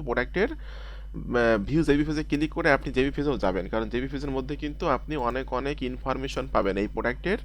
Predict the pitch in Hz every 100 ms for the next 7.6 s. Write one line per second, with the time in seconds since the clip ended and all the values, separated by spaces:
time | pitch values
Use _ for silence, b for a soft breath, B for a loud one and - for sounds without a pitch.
0 | B B B B - 120 120 - 131 135
1 | 135 127 98 95 87 - B B B -
2 | 127 151 196 - 131 160 165 147 139 -
3 | 147 165 269 - - - - 117 120 117
4 | 110 143 135 139 135 139 139 139 123 131
5 | - 143 143 147 135 101 - 151 117 123
6 | 143 - 139 139 117 127 135 135 131 147
7 | 120 - 143 135 -